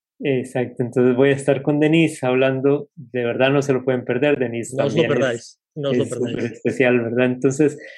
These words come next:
Speaker 1: si te gustó, compartí el contenido, además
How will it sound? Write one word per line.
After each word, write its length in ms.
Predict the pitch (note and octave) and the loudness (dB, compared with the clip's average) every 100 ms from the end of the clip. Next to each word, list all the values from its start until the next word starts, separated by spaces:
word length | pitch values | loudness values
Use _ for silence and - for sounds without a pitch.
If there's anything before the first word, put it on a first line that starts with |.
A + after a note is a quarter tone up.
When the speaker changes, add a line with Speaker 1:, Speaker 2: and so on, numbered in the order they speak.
| - - _ _ | -20 -20 _ _
Speaker 1:
si 200 | - C#3 | -6 2
te 80 | D3 | 2
gustó, 420 | C#3+ C#3+ G3+ G3 | 2 2 2 4
compartí 420 | F3+ D3 C3+ D#3+ | 0 0 -2 -2
el 100 | D3 | -2
contenido, 680 | E3+ D#3 D#3+ F3 F3+ F3+ E3 | -4 -2 0 2 2 2 2
además 380 | B2+ B2 C3 | 0 -4 -8